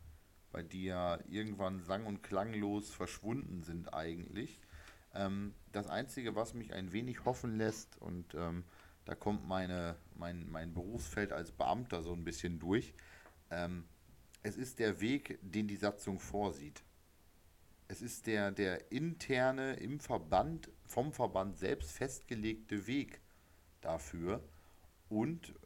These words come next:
was mich auch ein wenig hoffen lässt, ist ja die Tatsache, dass diverse Präsidiumsmitglieder des A V D ja im Laufe des letzten halben Jahres schon zurückgetreten sind.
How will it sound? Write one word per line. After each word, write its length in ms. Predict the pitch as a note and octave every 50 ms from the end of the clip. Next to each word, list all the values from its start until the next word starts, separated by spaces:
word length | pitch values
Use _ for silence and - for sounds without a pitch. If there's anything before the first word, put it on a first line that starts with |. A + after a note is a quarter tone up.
| - - -
was 220 | - G2+ G2+ -
mich 200 | G#2 G2+ - -
auch 180 | - G#2+ G#2+ -
ein 220 | E2+ F#2+ F#2 F2
wenig 360 | F2+ G#2+ C3 D3 C#3+ C3+ - -
hoffen 300 | A#2+ - - A#2+ A2 G#2+
lässt, 260 | G#2+ G#2+ G#2+ - -
ist 240 | C#2+ - - - -
ja 140 | G2 F#2
die 100 | F2+ F2+
Tatsache, 580 | F#2 - G2+ G2+ G2 F#2 - - F#2 F2+ F2+ F#2+
dass 380 | F#2 F2+ F2+ F2+ - - - -
diverse 800 | F2+ F#2 F#2 F2 D#2 F#2 G2+ A#2 C3 C#3 B2+ G2 E2+ F#2 F#2 F2
Präsidiumsmitglieder 1400 | E2+ - - G2 F#2+ D#2+ F2 G#2+ C#3 C3+ B2 G#2+ F2+ E2+ D#2+ - - F2 F2 E2+ - - E2 E2 E2+ E2 F2 F2+
des 220 | F2 E2+ E2 - -
A 240 | - - E2 D#2+ -
V 340 | - - - D#2+ D#2+ D#2+
D 420 | D#2+ D#2+ G2 G2 F#2 F2+ G2 A#2+ - - - - - - - - - -
ja 140 | F2+ F2+
im 180 | D#2+ E2+ F2+ F#2
Laufe 260 | F#2 F2+ F2+ E2+ F2+
des 180 | F2 E2+ D#2+ E2
letzten 440 | F#2 F2+ - - - - F2 F2 F#2
halben 240 | F2 E2 E2 F2
Jahres 320 | F2 E2+ E2 D#2+ D#2+ D#2+ -
schon 180 | - E2 D#2+
zurückgetreten 800 | - - - F#2 B2 - - - - - - - - - - -
sind. 200 | - - - -